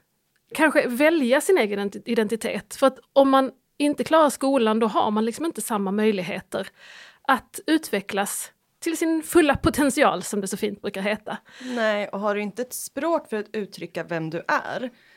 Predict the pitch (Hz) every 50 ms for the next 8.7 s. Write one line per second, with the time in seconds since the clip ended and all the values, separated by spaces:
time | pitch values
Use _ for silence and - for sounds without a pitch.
0 | _ _ - 190 - 202 196 208 196 220 214 220 220 - - - 285 330 359 359
1 | 285 208 190 - - 190 185 185 - - 196 185 - - 175 175 170 - - -
2 | - 196 196 - _ _ _ _ _ _ - 240 254 285 269 240 - _ - 302
3 | 320 320 320 233 233 226 233 220 - 208 - - 311 285 240 185 196 190 - 190
4 | 180 180 _ - 190 - - - 170 165 175 165 - - 208 185 165 156 - -
5 | 220 240 254 254 262 240 220 247 240 240 233 240 233 220 - - 196 180 175 180
6 | 175 170 165 165 - - - - - - _ _ _ - 170 190 196 196 - -
7 | - 233 240 247 254 240 220 202 - 190 - - - - - - 156 175 180 185
8 | 180 180 180 180 - - 202 180 170 175 165 160 156 -